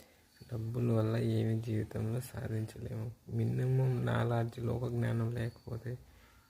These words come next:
నెలకి లక్షలు కాదు కదా, కోట్లు సంపాదించినా నీకు రోగాలు పాలైపోతాయి. అవి ఎలా మోసం చేస్తేనే నీకు లక్షలు వస్తాయి. ఓకే,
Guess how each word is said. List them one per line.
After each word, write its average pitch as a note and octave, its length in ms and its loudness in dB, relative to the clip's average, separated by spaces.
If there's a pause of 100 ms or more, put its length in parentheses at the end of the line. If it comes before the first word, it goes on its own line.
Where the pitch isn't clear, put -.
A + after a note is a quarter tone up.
(200)
నెలకి A2 380 0
లక్షలు A2 460 0
కాదు G#2+ 260 2
కదా, A2+ 120 -2
కోట్లు A2+ 400 -2
సంపాదించినా A2 800 -4
నీకు A2+ 280 -2
రోగాలు A2 480 0
పాలైపోతాయి. A2+ 800 -6 (1040)
అవి G#2+ 220 2
ఎలా A2 240 4
మోసం A2 480 4
చేస్తేనే C3+ 720 0
నీకు C3+ 240 0
లక్షలు G#2+ 420 0
వస్తాయి. G#2 360 -4 (160)
ఓకే, A#2 320 -2